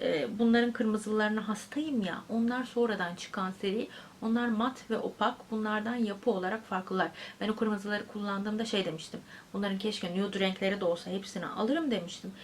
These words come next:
Nude'u var demiştiniz bana ama yapı olarak aynı değiller. Bunu severek kullandım. Elimde başka yok, bundan almayacağım. Çünkü yerine koyabileceğim başka rujlarım var ama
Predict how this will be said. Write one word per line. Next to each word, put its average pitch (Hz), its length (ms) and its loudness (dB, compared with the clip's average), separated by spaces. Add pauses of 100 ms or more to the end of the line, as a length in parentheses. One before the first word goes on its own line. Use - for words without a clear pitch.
(220)
Nude'u 220 420 8
var 214 280 12
demiştiniz 185 500 0
bana 240 180 4
ama 185 120 4
yapı 208 300 0
olarak 208 440 0
aynı 196 340 2
değiller. 185 480 2 (460)
Bunu 247 440 4
severek 196 340 2 (180)
kullandım. 226 440 0
Elimde 277 340 2
başka 254 280 4
yok, 220 180 4
bundan 175 200 -2
almayacağım. 202 480 0
Çünkü - 280 -8
yerine 190 240 -2
koyabileceğim 190 600 -2
başka 214 420 0 (460)
rujlarım 208 520 4
var 254 220 4
ama 220 280 2